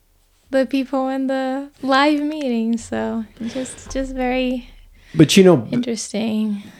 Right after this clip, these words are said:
Speaker 2: back onto that topic, you know, that I, I
Speaker 1: What is all
Speaker 2: mentioned.
Speaker 1: this for?
Speaker 2: What is all this for? And, and, you know,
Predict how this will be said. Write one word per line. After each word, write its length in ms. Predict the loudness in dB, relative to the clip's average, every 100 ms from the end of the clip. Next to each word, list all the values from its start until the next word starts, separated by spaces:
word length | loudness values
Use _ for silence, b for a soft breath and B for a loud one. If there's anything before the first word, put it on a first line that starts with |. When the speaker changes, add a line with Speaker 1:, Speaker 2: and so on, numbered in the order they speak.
| -10 -10 -4
Speaker 2:
back 440 | 2 4 4 2
onto 420 | 6 6 6 6
that 420 | 4 4 2 -2 _ _ _ -6
topic, 480 | 0 2 2 0 -2 _
you 120 | 0 2
know, 280 | 4 0 -4 -14 _ -10
that 220 | 0 2
I, 160 | 4 4
I 40 |
Speaker 1:
What 120 | 6
is 140 | 6 4
all 60 | 2
Speaker 2:
mentioned. 60 |
Speaker 1:
this 220 | 0 -8
for? 180 | -8 0
Speaker 2:
What 180 | 6 8
is 100 | 8
all 140 | 6 6
this 160 | 2
for? 420 | 2 4 6 6
And, 180 | 4 0 -2
and, 420 | 0 0 0 -6 -4
you 160 | 2
know, 320 | 4 2 -2